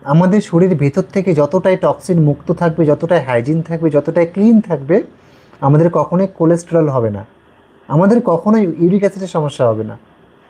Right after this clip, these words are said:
আমাদের, আমাদের পেট, আমাদের গাট হেলথ থেকে যত আমরা পরিষ্কার রাখবো,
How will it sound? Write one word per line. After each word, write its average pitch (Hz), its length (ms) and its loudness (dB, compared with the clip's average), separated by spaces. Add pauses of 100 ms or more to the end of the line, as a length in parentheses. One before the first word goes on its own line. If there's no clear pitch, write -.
(140)
আমাদের, 131 460 2 (760)
আমাদের 160 440 2 (320)
পেট, 226 340 2
আমাদের 156 380 0
গাট 127 300 -2
হেলথ 185 160 0
থেকে 180 180 -2
যত 160 200 -2
আমরা 196 240 2
পরিষ্কার 170 500 -2
রাখবো, 107 340 -4